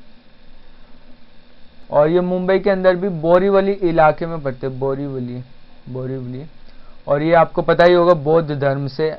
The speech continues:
आधारित है, बौद्ध धर्म पर आधारित है। ठीक है, और अगर आप नेट की तैयारी कर रहे हो तो Visual Net series जरूर देखिए, जिस पे मैंने दो हज़ार बारह से लेकर दो हज़ार बीस तक के सारे question को solve किया हुआ है,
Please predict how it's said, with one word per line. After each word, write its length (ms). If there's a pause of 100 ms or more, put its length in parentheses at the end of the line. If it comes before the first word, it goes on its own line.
आधारित 460
है, 220
बौद्ध 340 (840)
धर्म 540
पर 120
आधारित 560
है। 200 (1040)
ठीक 140
है, 180 (960)
और 200
अगर 340
आप 140
नेट 260
की 100
तैयारी 380
कर 180
रहे 120
हो 0
तो 180
Visual 520
Net 220
series 360
जरूर 340
देखिए, 320
जिस 160
पे 140
मैंने 300
दो 400
हज़ार 120
बारह 380
से 140
लेकर 240
दो 220
हज़ार 200
बीस 520
तक 200
के 140
सारे 280
question 320
को 100
solve 300
किया 300
हुआ 100
है, 140